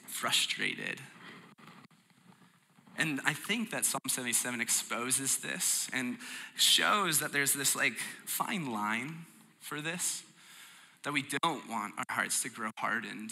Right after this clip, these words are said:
in absence, but actually to be drawn in and allow us to be met in the tension of life, but also captures for us an invitation to what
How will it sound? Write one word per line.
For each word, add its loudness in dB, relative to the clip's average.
in -6
absence, 0
but -4
actually 4
to -4
be -4
drawn 0
in -4
and -8
allow 6
us 2
to 0
be -4
met -2
in -4
the -4
tension 0
of -8
life, -6
but -6
also 2
captures 2
for -8
us 0
an -6
invitation -4
to -6
what -6